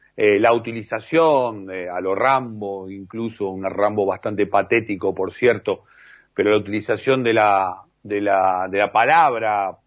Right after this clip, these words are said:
eh, piqueteros, que connota, que, que se resignifica, incluso... Este, que se, que se busca emparentarla casi a,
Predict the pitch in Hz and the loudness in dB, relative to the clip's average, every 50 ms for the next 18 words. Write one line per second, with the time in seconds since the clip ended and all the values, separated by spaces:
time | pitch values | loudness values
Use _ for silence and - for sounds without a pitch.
0 | _ - - 92 95 98 92 82 - _ - 98 92 - 98 95 - 160 156 135 | _ -20 -12 -8 -8 -8 -8 -8 -12 _ -16 -12 -10 -8 -8 -4 -2 0 2 2
1 | 117 117 113 113 - _ - 87 85 - 101 98 101 101 113 139 151 147 131 101 | 2 0 -2 -4 -8 _ -14 -14 -8 -4 -4 -4 -4 -4 -4 -2 0 0 0 0
2 | - 110 110 110 101 85 - 92 90 85 82 - 90 85 - 95 92 95 87 - | 0 2 2 2 0 -2 -6 -10 -10 -10 -12 -12 -14 -10 -8 -6 -6 -6 -6 -8
3 | - 98 98 98 98 92 - 139 131 113 - 104 104 95 - 110 113 110 - 113 | -8 -8 -6 -6 -6 -2 -2 -2 -2 0 -2 -2 -2 -2 -4 -6 -6 -2 0 2
4 | 107 92 - - _ - - - - - _ - 104 98 98 95 95 - - 110 | 2 2 0 -6 _ -20 -20 -20 -20 -16 _ -2 0 0 0 0 -2 -4 0 2
5 | 101 101 98 98 95 95 92 92 92 92 90 87 82 _ - - 85 82 - - | 4 4 4 4 4 2 2 2 2 0 0 -2 -6 _ -8 -6 -6 -6 -4 -4
6 | 90 87 - - - - 117 113 107 135 127 147 180 175 - - 143 131 123 104 | -6 -6 -6 -8 -6 -2 -2 0 2 4 6 6 6 6 4 2 2 2 2 2
7 | 113 110 113 110 110 107 131 135 131 127 110 90 - 110 117 110 - 104 101 98 | 0 0 0 -2 -2 -2 -2 0 0 -2 -2 -2 -2 -4 -4 -4 -8 -10 -6 -4
8 | 90 87 85 82 | -4 -4 -4 -6